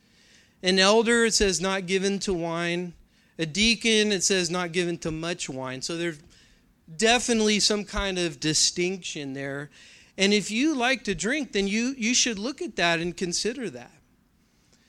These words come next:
That the, your, your drinking is definitely gonna have a limited factor on your progression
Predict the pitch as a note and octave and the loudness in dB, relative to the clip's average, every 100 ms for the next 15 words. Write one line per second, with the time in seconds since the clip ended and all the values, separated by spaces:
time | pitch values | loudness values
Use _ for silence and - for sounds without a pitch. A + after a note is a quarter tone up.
0 | _ F3+ F3+ E3 F#3 D3 D3+ - F3 G#3+ | _ -2 -2 0 -4 -6 -12 -8 0 2
1 | G#3 G3 - _ _ _ _ _ _ - | 2 -2 -8 _ _ _ _ _ _ 0
2 | G#3+ G#3 D#3+ G3+ A#3+ D#4 D#4 A#3 G#3+ G#3+ | 2 2 0 -4 -4 -6 -4 -2 -2 -2
3 | G#3 - _ _ _ _ _ _ _ _ | -4 -10 _ _ _ _ _ _ _ _
4 | _ _ - F#3 D#3+ D3 G#3 A3 A#3+ A3+ | _ _ 0 2 0 0 0 -2 -4 -4
5 | G3+ G3+ F#3+ F3 D#3+ E3 F3+ G3 G3+ F#3+ | -2 0 0 -2 -2 -4 -4 -4 -2 0
6 | F3+ D3+ - - F#3 F#3+ G3+ - F#3+ F3 | -2 -4 -12 -8 -4 -2 -4 -6 -6 -4
7 | E3 E3 - D#3+ D#3+ E3 D#3+ D3+ - D3+ | -4 -6 -8 -6 -6 -6 -8 -10 -14 -16
8 | C3+ D#3+ E3+ E3+ - - E3 D#3+ | -14 -6 -4 -2 -2 -2 -4 -6